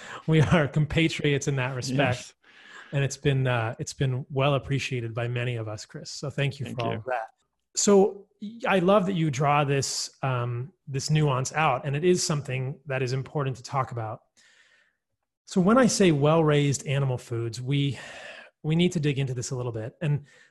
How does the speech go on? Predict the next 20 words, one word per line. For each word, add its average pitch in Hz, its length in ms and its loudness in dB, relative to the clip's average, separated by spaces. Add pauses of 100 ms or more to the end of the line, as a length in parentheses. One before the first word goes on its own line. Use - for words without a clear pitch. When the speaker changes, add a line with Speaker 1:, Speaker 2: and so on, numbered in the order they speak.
Speaker 1:
by 160 80 2
well-raised 208 460 6
animal 151 260 2
foods, 123 380 -4
what 143 100 0
I'm 143 140 2
thinking 170 360 0
of 127 260 0
or 123 80 -2
really 180 260 4
meaning 131 520 -2
is 143 220 -6
animals 170 380 0
that 143 120 -4
are 135 100 -2
eating 131 300 -6
a, 120 100 -8
quote, 135 360 -6
species-appropriate 135 1300 -4
diet. 113 400 -6